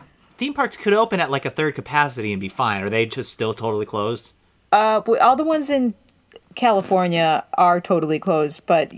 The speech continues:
Speaker 2: they have reopened, at least Disney World in Orlando, but I feel like it would be,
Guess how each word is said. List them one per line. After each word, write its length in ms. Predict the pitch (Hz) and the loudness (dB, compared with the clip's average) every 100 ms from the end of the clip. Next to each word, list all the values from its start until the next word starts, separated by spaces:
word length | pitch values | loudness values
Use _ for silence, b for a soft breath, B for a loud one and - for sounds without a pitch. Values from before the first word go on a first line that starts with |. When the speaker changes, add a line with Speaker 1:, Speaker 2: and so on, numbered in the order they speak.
| - | -6
Speaker 2:
they 200 | 190 185 | 0 2
have 280 | 202 214 202 | 4 2 2
reopened, 600 | 208 185 170 180 165 156 | 2 2 2 0 0 -2
at 100 | 151 | -2
least 240 | 165 - | -2 -4
Disney 340 | - 160 156 151 | -4 -4 -4 -6
World 460 | 147 147 147 143 - | -4 -2 -4 -6 -10
in 100 | 151 | -6
Orlando, 680 | 147 151 170 160 147 143 139 - | -4 -2 -2 -2 -2 -2 -2 0
but 280 | 160 - - | 2 2 0
I 80 | 156 | -2
feel 400 | - 180 170 160 | 0 0 2 2
like 240 | 151 147 | 0 0
it 220 | 147 - | -4 -4
would 180 | 151 147 | -6 -6
be, 400 | 151 143 139 139 | -6 -6 -6 -10